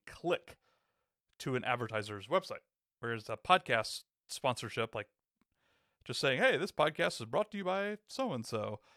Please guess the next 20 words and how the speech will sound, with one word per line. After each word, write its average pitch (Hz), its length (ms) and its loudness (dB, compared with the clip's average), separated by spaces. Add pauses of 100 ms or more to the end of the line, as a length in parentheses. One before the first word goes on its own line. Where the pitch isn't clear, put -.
(140)
that's - 160 -6
not 196 160 4
really 151 180 2
generating 131 400 0
a 104 60 -6
click. - 320 0
It's - 120 -14
not 127 100 -2
really 127 120 0
generating 113 360 -6
traffic. - 500 -2 (300)
It's - 140 -12
generating 127 380 0
some 117 180 -4
brand 98 260 -2
awareness, 139 480 4
but - 180 -8 (100)
that's - 160 -4
about 113 200 -6
it. - 120 -2